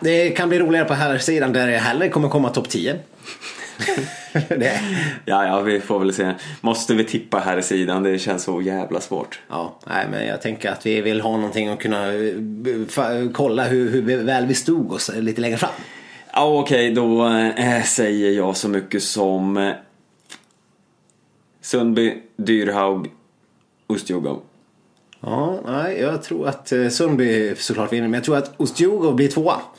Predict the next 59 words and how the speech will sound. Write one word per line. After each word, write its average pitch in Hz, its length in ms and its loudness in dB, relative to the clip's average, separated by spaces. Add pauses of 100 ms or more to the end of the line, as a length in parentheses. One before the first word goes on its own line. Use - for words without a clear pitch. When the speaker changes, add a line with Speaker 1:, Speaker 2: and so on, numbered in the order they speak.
(580)
Speaker 1:
Eh, 110 220 -2
och 107 140 -2
sen 139 200 -2
tror - 120 0
jag 107 100 0
att, - 180 -4
eh, 117 160 2
Northug 120 400 -2
blir 78 100 -8
trea. - 160 -10 (1080)
Speaker 2:
Okej, 123 360 -4 (240)
vi 113 180 2
får 143 120 0
se 151 160 2
hur 147 80 2
det 139 80 2
går. 98 220 0 (120)
Speaker 1:
Mm. 110 280 0 (260)
Det, 147 320 4
nu 160 180 4
har 160 240 2
ni 180 140 4
det 160 100 2
på, 139 400 4
på 143 120 0
pränt, 143 440 -2
eller 117 240 0
åtminstone 131 340 2
på 127 140 0
band. 98 480 -2
Speaker 2:
Mm. 104 280 -2 (720)
Speaker 1:
Band 78 300 -2
och 85 60 -4
band, 90 280 -2
det 76 60 -12
kanske - 220 -10
inte - 120 -4
är 87 140 -2
riktigt 92 240 -4
ett 98 120 -6
band 92 300 -2
det 82 60 -2
här, 98 140 -2
men 135 140 0
ja, 135 160 2
ni - 20 2
Speaker 2:
Men - 0 -
det 143 80 4
Speaker 1:
förstår 107 200 2
vad 139 60 4
jag - 20 4
Speaker 2:
går 113 60 4
Speaker 1:
menar. 110 60 4
Speaker 2:
att 107 60 0
spola 104 260 2
tillbaka 95 520 0
och, 87 140 -2
och 85 420 -4
Speaker 1:
Ja, - 200 -2